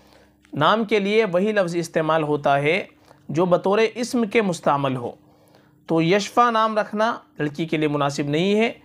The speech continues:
चूँकि ये फ़ेल है और इसके माना आते हैं वो सिफारिश करता है,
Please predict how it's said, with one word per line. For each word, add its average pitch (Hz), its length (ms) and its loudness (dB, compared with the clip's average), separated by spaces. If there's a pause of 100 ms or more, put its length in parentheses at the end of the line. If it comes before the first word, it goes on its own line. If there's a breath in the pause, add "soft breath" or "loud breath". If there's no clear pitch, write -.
(260 soft breath)
चूँकि 175 240 -2
ये 208 140 4
फ़ेल 185 440 2
है 226 200 2 (480)
और 208 160 2
इसके 214 220 2
माना 175 240 2
आते 156 360 0
हैं 175 200 2
वो 180 160 0
सिफारिश 160 520 0
करता 139 380 0
है, 123 220 -8